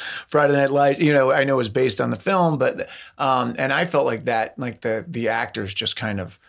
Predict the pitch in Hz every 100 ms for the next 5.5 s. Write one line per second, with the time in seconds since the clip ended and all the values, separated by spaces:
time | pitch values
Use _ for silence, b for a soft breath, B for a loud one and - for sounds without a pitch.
0 | b b b - 135 131 127 120 120 117
1 | 113 110 113 110 104 101 113 117 120 113
2 | 110 110 104 107 - 113 104 107 107 107
3 | 110 107 104 113 113 107 107 117 135 131
4 | 113 107 - _ - 117 113 110 101 127
5 | 120 110 113 110 101